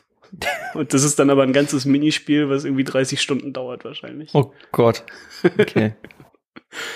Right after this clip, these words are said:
Speaker 1: Ja. Aber ja, jetzt, jetzt stehe ich gerade vor dem Problem, dass es so viele Spiele rauskommen und ich gar nicht weiß, was ich jetzt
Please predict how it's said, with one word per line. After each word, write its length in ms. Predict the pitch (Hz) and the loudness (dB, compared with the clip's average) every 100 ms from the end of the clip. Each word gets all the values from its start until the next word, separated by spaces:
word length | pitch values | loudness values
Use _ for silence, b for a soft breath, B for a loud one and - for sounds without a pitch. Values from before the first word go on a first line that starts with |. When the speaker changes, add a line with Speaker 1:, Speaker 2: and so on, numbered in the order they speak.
| B B | B B
Speaker 1:
Ja. 200 | 123 - - _ _ _ _ _ - - _ _ | -8 -8 -10 _ _ _ _ _ -20 -20 _ _
Aber 160 | 139 156 | 0 2
ja, 280 | 196 120 117 - - | 4 2 -4 -10 0
jetzt, 240 | 139 139 | 2 2
jetzt 400 | 147 135 - - | 2 2 -2 -4
stehe 180 | - 139 | 2 2
ich 80 | 139 | 4
gerade 220 | 156 147 | 4 4
vor 160 | - | 2
dem 140 | 143 139 | 0 0
Problem, 600 | - 131 127 143 160 160 _ | -4 -4 -2 0 -2 -8 _
dass 180 | - 139 | -10 -4
es 180 | 139 131 | -2 2
so 140 | 143 | 2
viele 600 | 147 147 143 143 - 123 | 2 2 2 2 -2 -6
Spiele 340 | 131 - 156 147 | -6 0 2 2
rauskommen 640 | 123 170 - 135 160 151 | 0 -2 -2 -4 -6 -8
und 180 | 135 131 | -8 -10
ich 160 | 139 - - | -12 -16 -14
gar 160 | - 131 | -8 -4
nicht 160 | 151 | -4
weiß, 220 | 135 127 - | -4 -8 -6
was 120 | 131 | -8
ich 80 | 135 | -8
jetzt 440 | 131 - - - | -6 -4 -4 -8